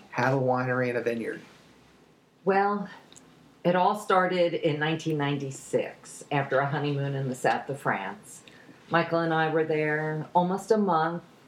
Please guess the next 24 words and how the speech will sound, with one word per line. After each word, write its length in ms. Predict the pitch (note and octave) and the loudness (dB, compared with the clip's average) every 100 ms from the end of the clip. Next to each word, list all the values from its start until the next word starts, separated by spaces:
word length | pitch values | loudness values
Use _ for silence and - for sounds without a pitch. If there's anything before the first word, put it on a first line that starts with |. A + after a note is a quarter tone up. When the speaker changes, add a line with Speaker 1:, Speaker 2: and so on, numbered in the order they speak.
| - - _ _ _ - | -20 -20 _ _ _ -10
Speaker 2:
Um, 640 | C#3+ C3+ B2 B2 B2+ C3+ - | -4 -2 -2 -4 -6 -8 -2
by 140 | D3 | 0
trade, 520 | D3 - E3+ F3 F3+ | 0 2 4 4 0
we 100 | F#3 E3+ | 0 0
were 100 | D#3+ | 2
both 260 | D#3 D#3 | 2 0
art 320 | E3 D3+ C#3+ | 0 -2 -2
teachers 500 | - F3 E3 D#3+ F3 | -4 -4 -2 -4 -2
and 160 | E3+ A#2+ | -4 -6
artists, 720 | - B2+ C3+ D#3 E3+ - - - - - - | -2 -2 2 2 0 -8 -18 -18 -20 -20 -8
and 140 | - D3 | -2 -2
we 100 | C#3 | -2
came 300 | F3 E3 F3 | -2 0 0
home 420 | F3+ F3+ F3+ G3 | 0 2 2 2
and 320 | E3 D3 D3 - - - C#3+ | 0 0 -8 -12 -20 -16 -4
we 180 | E3 F#3 | -2 -2
decided 640 | G3+ G3+ - D3+ F3 E3+ | -2 -4 2 2 2 0
that 200 | - - | 0 -2
we 120 | E3 | 0
wanted 340 | F3+ D3 - - | 0 -2 -6 -12
to 80 | - | -10
start 380 | - C#3+ D3+ | 0 2 2
a 40 | E3 | 2
winery. 680 | D#3 C3 C3+ C3 G#2 - | 0 0 0 -2 -6 -12